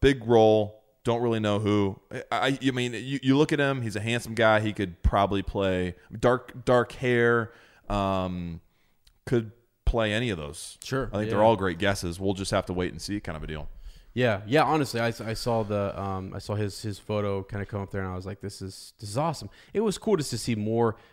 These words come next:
Speaker 2: activity and, and to get some of the set photos and stuff. And then you think, "Yeah, again, come on, uh, you know." Yeah,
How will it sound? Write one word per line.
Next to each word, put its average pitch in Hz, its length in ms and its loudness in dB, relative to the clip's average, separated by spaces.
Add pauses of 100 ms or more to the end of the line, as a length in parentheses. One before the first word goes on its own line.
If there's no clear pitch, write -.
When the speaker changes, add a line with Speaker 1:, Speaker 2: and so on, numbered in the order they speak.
(140)
Speaker 2:
activity 120 680 -2
and, 101 240 -4
and 98 160 -6
to 101 100 -4
get 101 180 -4
some - 140 -12
of 98 40 -6
the 95 60 -6
set 120 240 -4
photos 113 280 -2
and 104 100 -10
stuff. 107 320 -4
And 110 160 -6
then 160 100 -2
you 117 120 -2
think, 107 360 -6 (320)
"Yeah, 104 320 0
again, 95 400 -8
come 120 200 -12
on, 92 360 -8
uh, 104 120 -8 (120)
you 107 140 -10
know." 98 380 -6 (1700)
Yeah, 101 360 -6